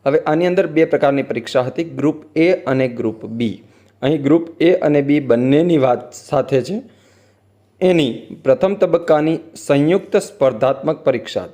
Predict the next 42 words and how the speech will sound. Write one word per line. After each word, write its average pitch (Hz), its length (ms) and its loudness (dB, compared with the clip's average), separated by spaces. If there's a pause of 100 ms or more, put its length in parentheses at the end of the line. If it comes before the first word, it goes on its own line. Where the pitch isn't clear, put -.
તારીખ 143 380 0
એક 147 220 -4
ચાર 147 220 2
બે 123 180 2
હજાર 131 220 4
ચોવીસના 120 440 -4
રોજથી 110 400 -2
શરૂ 104 260 -4
કરવામાં 104 540 -6
આવેલ 95 240 -6
છે. - 180 -18 (440)
મતલબ 151 220 0
કે - 100 -4
પહેલી 151 320 2
તારીખથી 143 420 0
આ 139 180 0
પરીક્ષા 131 340 -2
કન્ટિન્યુ 123 480 -2
ચાલુ 113 320 0
છે, 127 200 -4 (600)
તબક્કાવાર 127 600 2
પરીક્ષાનું 113 640 -2
આયોજન 110 340 0
થઈ 110 220 -4
રહ્યું 95 300 -6
છે - 140 -10 (340)
અને 120 140 -2
જુદા 135 300 2
જુદા 143 260 2
સેન્ટરો 123 560 2
ઉપર, 117 260 -2 (340)
ઘણા 113 420 -2
બધા 139 200 2
સેન્ટરો 120 440 2
ઉપર 117 300 0 (540)
પરીક્ષા 123 460 0 (160)
ઘણા 120 260 -4
બધા 117 180 0
ઉમેદવારો 107 440 0
આપી 135 340 -2
ચૂક્યા 95 400 -8
છે. - 160 -16